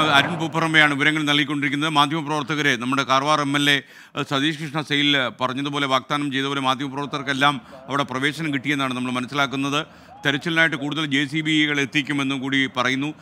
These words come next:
ആ, തെരച്ചിൽ ഇപ്പോൾ, ആ, ഇത് അതിൻ്റെ ഗതിവേഗം കുറച്ച് കൂടിയിട്ടുണ്ടെന്നും നമ്മൾ മനസ്സിലാക്കുന്നു. കേരളത്തിലുള്ള മാധ്യമപ്രവർത്തകരാണ് പ്രധാനമായിട്ടും അവിടെ ക്യാമ്പ് ചെയ്യുന്നത്. കാരണം കർണാടകത്തിൽ ഇതൊന്നും, ആ,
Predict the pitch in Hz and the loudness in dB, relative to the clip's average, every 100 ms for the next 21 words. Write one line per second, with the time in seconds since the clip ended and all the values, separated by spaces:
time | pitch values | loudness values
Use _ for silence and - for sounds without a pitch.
0 | - - 135 139 147 151 170 156 151 151 | -20 -2 0 2 0 0 -2 -2 -2 -2
1 | 143 139 139 131 139 139 135 135 147 160 | 0 0 -2 0 0 0 -2 0 0 0
2 | 147 143 135 127 131 143 156 139 139 131 | -2 -6 -6 -8 -4 -2 -2 -4 -4 -4
3 | 120 - - - 131 135 135 135 147 139 | -6 -10 -12 -4 -2 0 -2 0 0 0
4 | 143 131 151 185 180 160 143 156 147 156 | -2 0 -2 -4 -4 -2 -2 -2 -4 -4
5 | 151 147 139 123 117 143 143 143 131 127 | -2 0 0 -2 -4 -2 0 0 -2 -6
6 | - - - 123 139 127 123 147 139 139 | -8 -20 -10 -4 -2 2 2 0 -2 0
7 | 143 143 156 139 151 143 135 156 160 165 | 0 0 0 0 0 -2 0 0 0 -2
8 | 165 151 151 151 143 127 147 165 160 | -2 -2 -4 -6 -6 -12 -18 -12 -2